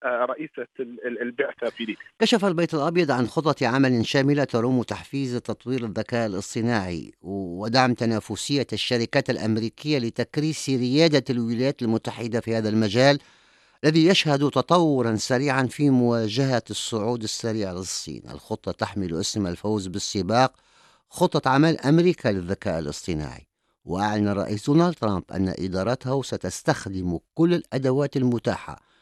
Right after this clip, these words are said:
Speaker 2: لضمان أن تتمكن الولايات المتحدة من بناء أكبر وأقوى وأكثر بنية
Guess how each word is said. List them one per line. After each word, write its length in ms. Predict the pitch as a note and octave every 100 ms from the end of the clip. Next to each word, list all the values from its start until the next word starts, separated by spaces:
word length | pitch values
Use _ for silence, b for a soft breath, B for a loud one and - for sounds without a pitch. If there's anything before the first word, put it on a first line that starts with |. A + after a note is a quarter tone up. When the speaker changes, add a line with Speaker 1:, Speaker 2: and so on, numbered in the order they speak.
| _ _
Speaker 2:
لضمان 420 | G2 G2+ A#2 C3+
أن 240 | A#2 F2 G#2+
تتمكن 600 | G#2 G#2 B2+ - D#3+ D#3+
الولايات 520 | D3 B2+ A2+ A2+ -
المتحدة 640 | F2+ E2 F2 - D2 D#2 - _ _ _
من 200 | F#2+ G#2
بناء 500 | D#2 G2+ A#2+ C#2+ G2+ -
أكبر 420 | B2+ _ F2 E2 D#2+
وأقوى 760 | E2 F2+ - _ F2+ D2 D#2
وأكثر 580 | E2+ A#2 - G2 F2+ E2+
بنية 340 | G2 C3 A2